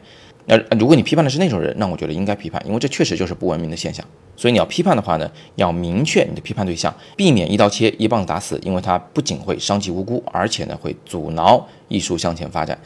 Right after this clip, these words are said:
好，那最后葛诗诗的第二个问题其实很简单啊，他说视频时代这个微视频的传播会不会取代图片啊？那是不可能的。我举一个很简单的例子，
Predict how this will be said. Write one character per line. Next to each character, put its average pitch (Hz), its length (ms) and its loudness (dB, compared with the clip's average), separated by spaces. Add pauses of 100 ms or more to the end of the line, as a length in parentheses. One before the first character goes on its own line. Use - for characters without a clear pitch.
(380)
好， 95 180 6
那 101 80 0
最 110 140 0
后 98 280 4
葛 92 120 2
诗 123 100 0
诗 120 200 2
的 110 100 8
第 135 100 6
二 165 160 10
个 104 80 0
问 90 80 2
题 87 80 -10
其 78 60 -10
实 95 80 -4
很 95 120 -4
简 82 140 0
单 80 100 -2
啊， 76 80 -6
他 98 140 -4
说 101 220 6 (260)
视 - 160 0
频 165 160 0
时 87 160 -4
代 87 180 2 (220)
这 - 100 -10
个 85 480 4 (380)
微 175 140 6
视 180 120 4
频 107 140 0
的 82 60 -4
传 85 160 -4
播 82 120 0
会 101 140 -2
不 87 160 -4
会 80 220 -2
取 - 260 -8
代 107 220 2
图 - 160 -8
片 - 260 2 (380)
啊？ 95 160 2
那 117 100 2
是 123 140 0
不 139 100 -2
可 95 220 -2
能 85 200 -2
的。 - 160 4
我 101 120 -2
举 90 180 -6
一 82 140 -2
个 95 180 2
很 95 180 -2
简 95 200 -2
单 85 100 -4
的 87 80 -4
例 95 160 -2
子， - 180 -8